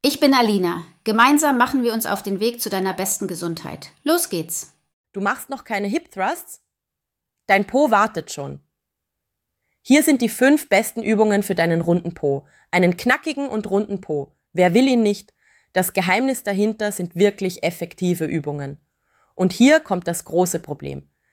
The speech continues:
Speaker 2: Viele verschwenden ihre Zeit mit den falschen Bewegungen und wundern sich, dass keine Ergebnisse sichtbar werden. Aber keine Sorge,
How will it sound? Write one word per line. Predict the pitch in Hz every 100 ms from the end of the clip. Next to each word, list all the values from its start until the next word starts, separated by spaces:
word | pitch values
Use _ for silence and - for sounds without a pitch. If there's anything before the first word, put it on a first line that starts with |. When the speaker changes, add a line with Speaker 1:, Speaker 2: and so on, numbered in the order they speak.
| _
Speaker 2:
Viele | - 247 262 247 240
verschwenden | 208 190 170 170 196 190
ihre | 180 170 170
Zeit | - 170 180
mit | 185 170
den | 160
falschen | 156 156 156 170
Bewegungen | 160 151 233 240 233 226 226 - _ -
und | 180 165
wundern | 220 247 240 226
sich, | 226 220 -
dass | 170 - -
keine | - 180 190 196 196
Ergebnisse | 175 - 175 170 160 160
sichtbar | - 180 - 151 147
werden. | 143 143 147 _ _ _ _
Aber | - 180
keine | 180 190 170 170
Sorge, | 170 147 139 -